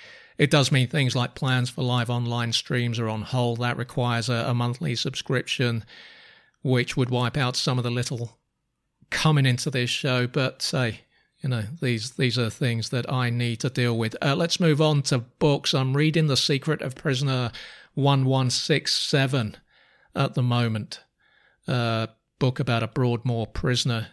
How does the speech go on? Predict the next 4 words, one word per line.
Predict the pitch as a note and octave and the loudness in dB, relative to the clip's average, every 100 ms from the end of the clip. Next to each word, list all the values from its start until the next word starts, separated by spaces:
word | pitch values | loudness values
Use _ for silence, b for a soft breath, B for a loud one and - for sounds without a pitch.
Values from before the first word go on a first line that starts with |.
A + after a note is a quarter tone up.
| _ | _
in | B2+ | 0
the | A#2+ | 2
eighteen | A#2 A#2 - C3+ A#2+ A#2 A#2 A#2 A#2 A#2 - B2+ | 0 -2 -2 -2 0 0 -2 -4 -4 -6 -4 -2
eighties. | B2+ B2 - B2+ A#2+ A#2+ | 0 0 0 0 0 -2